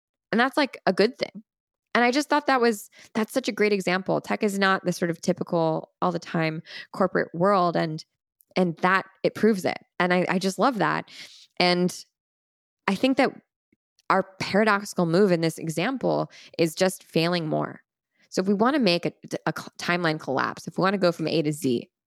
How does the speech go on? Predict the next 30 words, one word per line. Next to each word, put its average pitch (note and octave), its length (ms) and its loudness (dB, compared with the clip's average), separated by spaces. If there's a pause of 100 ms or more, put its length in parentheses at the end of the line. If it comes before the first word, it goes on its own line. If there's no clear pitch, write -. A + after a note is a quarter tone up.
(600)
then F3+ 140 0
we F3+ 80 2
have F#3+ 240 -2
to B3 80 -2
be A3 140 2
open E3 200 2
to D#3 80 -2
failing B2+ 340 -4
more. C#3+ 280 -6 (760)
And G3 120 0
that C4+ 100 0
just A#3 140 0
means G3 160 4
we F3+ 60 4
have E3 80 0
to - 100 -8
increase D#3 280 -4
our D3 80 -2
failure B3+ 320 2
tolerance. F#3 560 0
We F3 60 -2
need D#3 140 -2
to D#3+ 40 -12
be D3 120 -2
a - 80 -4
little D#3+ 160 -2
bit - 120 -6
more D3+ 220 -6 (340)
risk - 600 -2 (640)
inclined F#3 680 -2